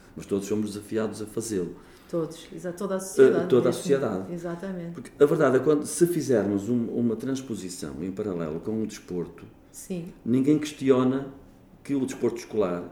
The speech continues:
Speaker 1: é uma coisa e o desporto de alto rendimento
Speaker 2: É outra
Speaker 1: é outra.
Speaker 2: coisa.
Speaker 1: E nós, e, e, e, e o desporto de alto rendimento não é feito,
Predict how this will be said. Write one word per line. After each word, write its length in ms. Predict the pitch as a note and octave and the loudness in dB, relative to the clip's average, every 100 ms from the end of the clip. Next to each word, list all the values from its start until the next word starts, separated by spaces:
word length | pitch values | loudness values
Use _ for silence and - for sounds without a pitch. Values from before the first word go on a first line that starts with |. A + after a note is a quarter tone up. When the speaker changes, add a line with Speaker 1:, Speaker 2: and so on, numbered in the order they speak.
| F#2+ | -6
Speaker 1:
é 60 | |
uma 160 | G2 G#2+ | -4 0
coisa 400 | C#3+ D3+ - E3+ - | 2 2 0 -10 -6
e 80 | C3 | -6
o 40 | |
desporto 500 | C3 - D3 - - - | -6 0 0 0 -8 -10
de 80 | G#2+ | -8
alto 180 | F#2+ - | -6 -4
rendimento 640 | A2 A#2 C3 D#3 D#3 - - - - | -2 0 2 2 0 -10 -18 -20 -12
Speaker 2:
É 120 | G#3+ G#3+ | -4 -2
outra 280 | A3 G3+ F#3 | 0 2 2
Speaker 1:
é 40 | |
outra. 160 | E3+ D#3+ | 4 2
Speaker 2:
coisa. 300 | - F3 E3+ - - - F#3+ - - - - - - - - | 2 -2 -4 -12 -12 -6 -6 -8 -20 -20 -20 -20 -16 -12 2
Speaker 1:
E 120 | E3+ | 6
nós, 320 | E3 F3+ - - A#2 | 6 4 2 -4 -6
e, 40 | |
e, 580 | A#2+ C3 C3 B2+ A2+ A2 | -2 -2 2 4 4 2
e, 180 | A#2 A2+ | 0 2
e 40 | |
o 100 | A2 | 2
desporto 460 | A2 - C3 A2 - | 0 -2 2 2 2
de 60 | F#2 | -2
alto 160 | F2+ F#2+ | -2 2
rendimento 480 | A2+ A#2+ C#3+ D3 D#3 | 4 6 4 2 0
não 200 | D#3+ F3+ | -2 -2
é 80 | |
feito, 400 | F3+ G#3 G#3 A#3 | -2 -2 -2 -4